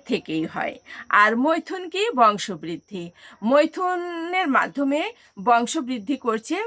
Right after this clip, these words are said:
যারা পশু জীব, উম, অবলা জীব, হিংস্র জীব তারাও। তাহলে মানুষই এই চারটি কাজ করছে,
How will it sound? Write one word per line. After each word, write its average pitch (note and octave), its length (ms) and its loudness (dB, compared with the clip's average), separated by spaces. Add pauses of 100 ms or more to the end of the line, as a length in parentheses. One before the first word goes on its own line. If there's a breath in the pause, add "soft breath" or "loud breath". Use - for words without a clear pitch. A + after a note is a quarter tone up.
(140)
যারা F#3 320 4
পশু C4+ 440 -4
জীব, E3+ 320 -6 (520 soft breath)
উম, F#3 140 -6
অবলা G#3+ 520 2
জীব, F#3 360 -4
হিংস্র A#3 480 -4
জীব F3+ 200 -10 (100)
তারাও। D#3 380 0 (340 loud breath)
তাহলে D4 300 2
মানুষই D4 560 2
এই G#3 120 0
চারটি G3+ 360 -2
কাজ F#3 300 -2
করছে, D#3+ 480 -12